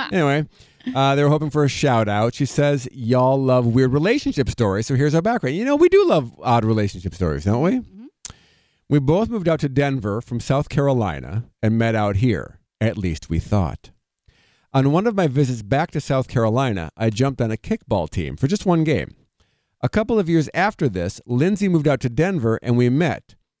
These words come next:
Speaker 1: A few weeks into our relationship, we found a picture from that game. Turns out that team I drank for was Lindsay's team. She and I never actually talked to each other, so we had no idea." Did you guys follow that?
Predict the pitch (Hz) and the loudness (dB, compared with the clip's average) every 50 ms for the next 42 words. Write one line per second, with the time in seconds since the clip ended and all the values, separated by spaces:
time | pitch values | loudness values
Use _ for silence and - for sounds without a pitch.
0 | _ _ _ 117 110 - 180 202 233 247 233 170 - - 185 190 196 196 185 170 | _ _ _ -10 -4 -2 -2 0 0 0 -2 -4 -4 -4 -2 0 2 2 2 2
1 | 165 160 156 175 190 196 - 160 123 143 139 120 135 110 127 127 117 113 - - | 2 0 2 0 0 0 -2 -2 -2 -2 -2 0 0 0 0 0 0 -2 -2 -2
2 | 190 220 - - - 151 135 - - 151 147 147 139 110 123 147 208 220 180 151 | -2 -2 -2 -2 -4 -4 -2 -2 -2 0 0 0 -2 -2 -2 0 0 2 2 2
3 | 139 139 139 - - _ _ _ - 214 233 233 208 190 226 208 180 170 160 - | 0 0 -2 -6 -12 _ _ _ 0 0 0 0 0 0 2 2 2 2 0 -4
4 | - _ _ 120 131 175 214 214 - - - 220 208 170 147 147 151 143 - _ | -10 _ _ -2 0 0 0 0 -2 -4 -4 -2 0 0 0 -2 -2 -6 -10 _
5 | _ 139 147 160 165 135 123 117 - 139 135 147 165 196 214 - - - 143 120 | _ 0 0 0 0 -4 -8 -8 -4 -2 0 0 0 0 -2 -6 -6 -2 0 2
6 | 113 110 107 110 127 139 - _ _ _ _ _ _ _ _ _ _ - 123 131 | 2 2 2 0 -2 -4 -6 _ _ _ _ _ _ _ _ _ _ 0 2 2
7 | 123 104 135 143 165 202 214 202 160 196 190 170 - - - 214 233 226 170 101 | 2 2 2 2 2 2 2 0 0 0 0 -2 -2 -2 0 0 2 2 2 0
8 | - - - - _ _ _ _ _ _ _ _ _ _ _ _ _ _ _ _ | -2 -6 -12 -20 _ _ _ _ _ _ _ _ _ _ _ _ _ _ _ _
9 | _ _ _ - - 147 151 151 151 147 143 151 151 139 151 147 139 120 135 131 | _ _ _ -4 0 2 2 2 2 2 0 0 0 2 0 0 0 -2 -2 -2
10 | - 156 156 143 - 120 107 107 107 101 107 98 - 117 110 104 107 110 107 104 | 0 0 0 0 -2 -2 -2 -2 -2 -2 -2 -2 -2 -2 -2 0 0 0 0 0
11 | 98 92 87 92 76 - - 107 - 135 143 151 147 - 165 160 165 165 170 175 | -2 -2 -4 -6 -6 -8 -10 -6 -2 0 0 0 2 0 0 0 2 2 2 0
12 | 175 175 - | 0 -2 -4